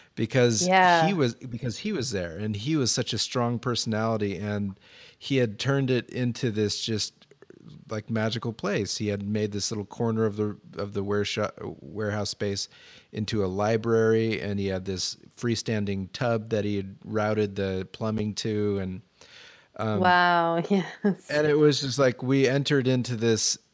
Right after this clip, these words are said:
Speaker 1: this space that was just full of this creative energy, and it was just like this converted, you know, auto shop.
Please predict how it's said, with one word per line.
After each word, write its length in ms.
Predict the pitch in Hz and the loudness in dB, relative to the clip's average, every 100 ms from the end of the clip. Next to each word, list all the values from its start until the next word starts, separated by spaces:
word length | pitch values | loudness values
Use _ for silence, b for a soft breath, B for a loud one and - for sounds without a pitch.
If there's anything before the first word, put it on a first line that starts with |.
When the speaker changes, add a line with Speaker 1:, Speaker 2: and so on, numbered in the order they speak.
| _ | _
Speaker 1:
this 260 | 104 113 104 | -6 -4 -2
space 560 | - - - 120 120 | -2 -6 -2 0 0
that 180 | - 104 | -2 -2
was 160 | 107 101 | -2 -4
just 220 | 107 - | -4 -6
full 440 | - 127 135 127 | -6 -4 -2 -2
of 220 | 90 107 101 | -2 -4 -4
this 220 | 104 - | -4 -4
creative 420 | - 113 110 104 | -4 -2 0 0
energy, 360 | 113 120 104 98 | -2 -2 -4 -4
and 80 | |
it 60 | 95 | -4
was 160 | 98 95 | -6 -6
just 200 | 101 - | -6 -8
like 140 | 101 | -8
this 140 | 98 | -10
converted, 540 | - 98 95 95 95 92 - | -10 -6 -6 -6 -8 -12 -18
you 80 | - | -12
know, 120 | 101 95 | -10 -8
auto 300 | 101 104 101 | -8 -6 -6
shop. 380 | - 50 - | -8 -10 -12